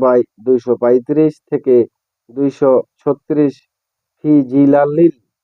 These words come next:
কুরআন, ঊনত্রিশ বাই একশো ছেষট্টি। আল্লাহ তাআলা যখন মুহাম্মদ সাল্লাল্লাহু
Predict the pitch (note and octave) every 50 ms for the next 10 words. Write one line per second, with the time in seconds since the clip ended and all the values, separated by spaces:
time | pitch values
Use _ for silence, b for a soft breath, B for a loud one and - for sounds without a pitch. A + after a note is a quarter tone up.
0 | _ _ _ - C#3 C#3 C3 B2 - B2 B2+ A2+ G#2 F#2+ - _ _ _ _ _
1 | _ _ _ _ _ _ - B2 C#3 C#3+ C#3 C3+ D#3 D3+ D#3 D#3 D#3 - _ _
2 | _ _ _ _ _ _ _ _ _ _ _ _ _ _ _ _ _ _ _ _
3 | - A#2 B2+ B2+ B2+ B2 B2 - - C3 B2+ B2+ _ - C3 A#2+ - - C#3 B2
4 | - C3+ A#2 - _ - F#2 F2 - _ _ _ _ _ _ _ _ _ _ G1+
5 | G1+ G1+ G1+ _ _ _ _ _ _ _ _ _ _ _ _ _ _ _ _ _
6 | _ _ _ _ _ _ _ _ _ _ _ _ _ _ _ _ _ _ _ _
7 | _ - - D3+ D#3+ E3+ F#3 F#3+ G3 G#3 G3 - F#3+ F#3 F#3+ F#3+ F#3 F3+ D#3 E3
8 | D3+ - F3 F3 D#3+ D3+ C#3 B2 C#3 D3+ D#3 E3+ E3+ E3+ E3+ E3 E3 - _ -
9 | D#3+ D3 D3 D3 D3 C#3+ C#3+ C#3 C#3 C#3 C#3+ C#3 C3+